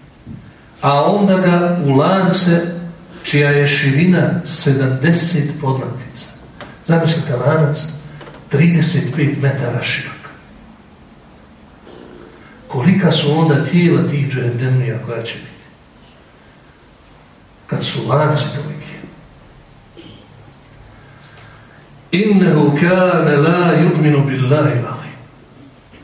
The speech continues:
Zašto to? Nije vjerovao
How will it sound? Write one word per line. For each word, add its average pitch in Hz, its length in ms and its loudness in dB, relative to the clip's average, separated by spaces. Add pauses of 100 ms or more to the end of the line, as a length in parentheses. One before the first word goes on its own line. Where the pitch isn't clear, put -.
(140)
Zašto 208 420 0 (100)
to? 160 320 -4 (1000)
Nije 160 880 4
vjerovao 120 800 -2